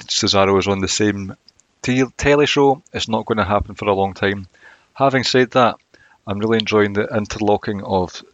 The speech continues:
Cesaro, Seth Rollins and Roman Reigns and Jey and Jimmy Uso.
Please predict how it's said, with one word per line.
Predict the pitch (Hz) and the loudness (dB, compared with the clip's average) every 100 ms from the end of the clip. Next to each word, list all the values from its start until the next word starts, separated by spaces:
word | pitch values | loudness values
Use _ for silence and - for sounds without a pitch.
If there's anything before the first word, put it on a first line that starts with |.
| _ | _
Cesaro, | - 101 104 104 107 104 - | -6 -2 2 4 2 -2 -8
Seth | - 110 101 107 | 0 2 2 2
Rollins | 101 104 98 | 0 0 -4
and | 95 | -4
Roman | 98 98 95 | -2 -2 -2
Reigns | 101 101 98 | 0 -2 -4
and | 98 | -6
Jey | 107 101 98 | 0 2 2
and | 95 | 0
Jimmy | 104 98 | 0 2
Uso. | 95 98 107 98 | 2 2 2 0